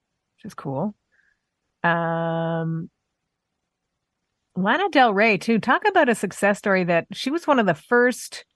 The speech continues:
artists, I think, that came out of, um, um, like, a YouTube as a, as a,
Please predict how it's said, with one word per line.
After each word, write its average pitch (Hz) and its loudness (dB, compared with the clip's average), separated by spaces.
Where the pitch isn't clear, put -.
artists, 196 0
I 180 0
think, 180 -2
that 165 -2
came 180 0
out 170 2
of, 156 0
um, 143 -2
um, 151 -6
like, 165 -4
a 135 -4
YouTube 180 0
as 160 -2
a, 147 -2
as 160 -6
a, 135 -4